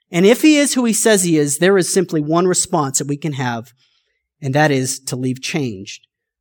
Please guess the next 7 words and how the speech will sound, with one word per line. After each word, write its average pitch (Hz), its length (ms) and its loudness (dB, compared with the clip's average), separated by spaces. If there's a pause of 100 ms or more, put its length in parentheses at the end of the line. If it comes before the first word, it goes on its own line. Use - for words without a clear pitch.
to 139 80 -10
leave 131 180 -2
amazed, 131 720 -2 (340)
and 131 120 -12
to 131 80 -8
leave, 131 360 -2 (460)
uh, 151 100 -8